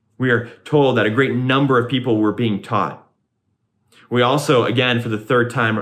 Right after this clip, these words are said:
are told, uh, that an-, another person has come to help with the growth of the gospel. This time,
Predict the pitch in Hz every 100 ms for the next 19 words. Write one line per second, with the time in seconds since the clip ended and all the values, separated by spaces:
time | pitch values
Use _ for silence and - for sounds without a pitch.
0 | - 101 - 135 117 101 - - - -
1 | - 80 117 - _ - 117 113 117 120
2 | - 101 101 - 127 135 180 123 - 147
3 | 139 110 90 - - _ 107 110 - 143
4 | 107 98 113 - 110 117 107 - 101 92
5 | 101 101 98 92 95 95 95 - 78 80
6 | _ _ _ _ _ _ _ _ - 123
7 | 123 - 107 92